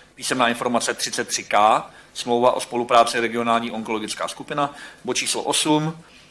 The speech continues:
eh, rozpočtové opatření třináct lomeno devatenácti, alokace použitel-, použitelných finančních zdrojů minulých rozpočtových opatření v rámci dotačního fondu,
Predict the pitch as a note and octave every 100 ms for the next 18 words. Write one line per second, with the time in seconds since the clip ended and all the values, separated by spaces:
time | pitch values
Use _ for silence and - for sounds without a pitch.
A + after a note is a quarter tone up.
0 | _ - A2+ A#2+ - C3+ - C3 A#2+ B2
1 | - B2+ A#2+ A#2+ A#2+ A#2+ A#2 A2+ A2 B2+
2 | C3+ C3 B2 - C3+ C3 - - - _
3 | - B2+ A#2+ A#2+ B2+ B2 B2 B2 A#2+ -
4 | - C3 C3+ C3+ C3+ C3 B2+ B2 A#2+ B2
5 | - A#2+ A2+ A2 A#2 A#2+ A2+ A#2 A2+ A#2
6 | A#2+ - - - A2 G#2+ - A#2+ B2 A#2+
7 | A2 G#2+ G#2 G#2+ G#2+ - G#2+ G2 - -
8 | - C#3+ C#3+ C3+ C#3 C3+ C3+